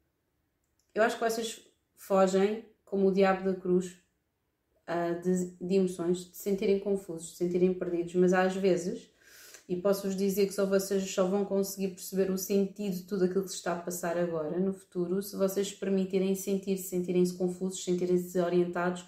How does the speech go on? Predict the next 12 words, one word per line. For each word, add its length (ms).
sentirem-se 560
perdidos, 360
sentirem-se 560
que 100
estão 320
a 60
começar 420
do 140
zero. 340
Afinal, 680
o 120
mágico, 720